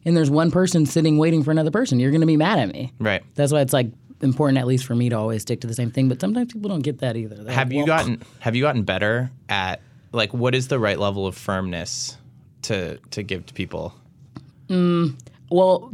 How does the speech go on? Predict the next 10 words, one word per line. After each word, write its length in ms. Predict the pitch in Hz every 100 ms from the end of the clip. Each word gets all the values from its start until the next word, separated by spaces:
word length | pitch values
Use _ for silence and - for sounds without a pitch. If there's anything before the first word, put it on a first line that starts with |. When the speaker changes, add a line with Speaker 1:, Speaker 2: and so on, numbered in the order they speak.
| 151 139
Speaker 1:
this 160 | 180 220
is 100 | 196
another, 340 | 151 143 139
like, 200 | 131 131
little 200 | 131 131
manager 500 | 127 127 131 131 127
trick 300 | - 135 131
that 120 | 131 117
I 160 | 117
like, 380 | 127 139 147